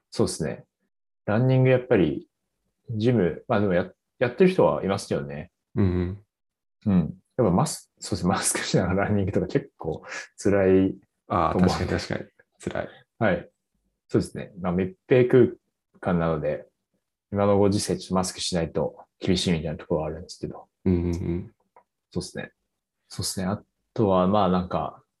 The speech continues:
Speaker 1: これちょっと理解してもらえるかわかんないんですけど、
Speaker 2: うん。
Speaker 1: ランニング、その、あれですね、その、うちのジム、その、三階にランニングマシンがあるんですね。
Speaker 2: はいはいはい。
Speaker 1: はい。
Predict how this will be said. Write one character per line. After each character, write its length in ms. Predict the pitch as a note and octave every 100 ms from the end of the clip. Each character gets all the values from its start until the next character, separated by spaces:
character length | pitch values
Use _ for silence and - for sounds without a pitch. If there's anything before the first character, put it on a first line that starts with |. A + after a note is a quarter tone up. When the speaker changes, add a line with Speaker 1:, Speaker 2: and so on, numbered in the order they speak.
| _ _ _ -
Speaker 1:
こ 120 | A#2
れ 40 |
ち 80 | A#2
ょ 40 | A2+
っ 40 |
と 80 | F#2+
理 140 | A#2+
解 160 | B2+ F#2
し 60 |
て 80 | -
も 100 | F#2+
ら 60 | G2
え 100 | G2
る 60 |
か 80 | -
わ 40 | F2
か 100 | G2
ん 60 |
な 60 | E2+
い 40 |
ん 20 |
で 60 | E2
す 100 | -
け 60 | E2
ど、 300 | D2+ - - _ -
Speaker 2:
う 40 |
ん。 200 | E2+ F#2 _ _ _ _ _ _
Speaker 1:
ラ 180 | - G#2+
ン 100 | D#3
ニ 120 | E3
ン 80 | D#3+
グ、 180 | D#3+ D#3+ _ _ _ - - _
そ 140 | -
の、 320 | G2 F#2+ F#2 - - _ _ _ _ -
あ 80 | G2
れ 60 |
で 60 | F2+
す 80 | -
ね、 80 | -
そ 140 | G#2
の、 100 | F2 - _ _ _ _ _ _ -
う 60 |
ち 120 | A#2
の 100 | E3+
ジ 100 | D#3
ム、 80 | D3
そ 140 | F2+ E2+
の、 180 | D#2+
三 320 | - - F3+ F3+
階 140 | F3+
に 80 | D#3+
ラ 100 | C#3+
ン 100 | C#3
ニ 80 | C3+
ン 40 |
グ 80 | C3
マ 80 | A#2+
シ 100 | G#2
ン 40 |
が 60 | D2+
あ 20 |
る 20 |
ん 40 |
で 60 | D2+
す 80 | -
ね。 80 | - _ _ _ -
Speaker 2:
は 140 | -
い 80 | E2
は 100 | -
い 80 | F#2
は 120 | -
い。 80 | - _ _ _ _
Speaker 1:
は 160 | -
い。 180 | - -